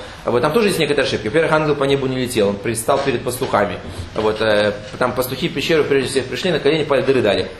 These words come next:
Пастухи никаких даров не давали, дары принесли волхвы, причем нам гораздо позже. А вот, и, и там есть еще несколько моментов. Ну, песня хорошая, все радостно поют, но,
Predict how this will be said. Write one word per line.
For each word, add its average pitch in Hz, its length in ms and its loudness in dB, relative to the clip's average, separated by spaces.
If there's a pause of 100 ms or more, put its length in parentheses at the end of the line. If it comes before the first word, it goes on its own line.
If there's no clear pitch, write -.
(140)
Пастухи 131 320 0
никаких 165 240 -2
даров 143 220 2
не 139 80 0
давали, 110 420 0 (240)
дары 123 160 2
принесли 135 340 -4
волхвы, 123 420 0 (340)
причем 123 240 -4
нам 110 140 -2 (160)
гораздо 123 320 2
позже. 123 400 0 (360)
А 110 80 0
вот, 104 240 0
и, 120 240 -6
и - 20 0
там 214 140 2
есть 190 160 2
еще 160 180 0
несколько 131 380 -2
моментов. 117 420 -2
Ну, - 80 -8
песня 311 320 -2
хорошая, 233 380 2
все 208 120 2
радостно 196 320 -2
поют, 196 340 -2
но, 175 200 -2